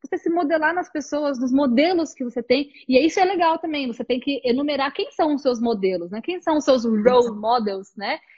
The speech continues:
Speaker 1: Quem que tá te inspirando? Porque também dizem que a gente é a média das cinco pessoas que nos rodeiam, né? Então tem que ficar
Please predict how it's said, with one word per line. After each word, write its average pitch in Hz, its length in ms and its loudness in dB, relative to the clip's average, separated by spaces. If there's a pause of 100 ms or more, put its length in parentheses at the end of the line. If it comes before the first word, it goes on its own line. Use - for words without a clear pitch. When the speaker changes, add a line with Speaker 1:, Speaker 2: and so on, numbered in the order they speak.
(200)
Speaker 1:
Quem 453 200 0
que - 60 -10
tá 339 120 0
te 311 120 -4
inspirando? 233 680 -2 (280)
Porque 240 280 -4
também 269 260 0
dizem 277 240 0
que 302 80 -2
a 285 40 2
gente 277 220 -2
é 285 40 2
a 269 40 2
média 254 360 -2
das 277 160 -4
cinco 285 200 -8
pessoas 285 480 -4
que - 120 -4
nos 302 180 -2
rodeiam, 240 520 4
né? 202 280 -6 (600)
Então 196 220 -8
tem 226 140 -4
que 220 100 -6
ficar 262 320 -4